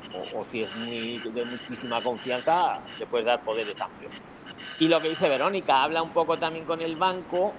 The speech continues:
a ver si piden algún requisito más. Pero vamos, en principio es eso. Luego yo sé que hay, hay intermediarios a veces, pero hay, ahí hay que tener mucho cuidado, porque hay supuestos intermediarios que lo único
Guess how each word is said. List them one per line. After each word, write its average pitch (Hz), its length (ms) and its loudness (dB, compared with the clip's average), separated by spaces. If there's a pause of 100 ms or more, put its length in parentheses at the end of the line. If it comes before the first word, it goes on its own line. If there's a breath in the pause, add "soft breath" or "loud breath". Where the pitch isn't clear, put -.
(240)
a 139 120 4
ver 151 120 2
si 156 140 -4
piden 156 240 -2
algún 139 320 -2
requisito 117 520 -8
más. 170 160 -2 (1400)
Pero 123 260 4
vamos, 147 260 4 (280)
en 120 120 -4
principio 131 520 0
es 185 160 2
eso. 135 280 0 (580)
Luego 127 180 6
yo 139 140 2
sé 139 180 2
que 139 100 4
hay, 135 160 4
hay 135 320 2 (1000)
intermediarios 147 1040 2
a 139 80 6
veces, 156 500 4
pero 117 200 2
hay, 117 240 0
ahí 127 160 2
hay 139 100 2
que 123 140 -4
tener 117 140 -2
mucho 110 260 -8
cuidado, 131 340 2
porque 120 160 -2
hay 131 200 -4 (160)
supuestos 139 380 -6
intermediarios 139 720 -2
que 143 80 -6
lo 123 80 -6
único 123 220 -8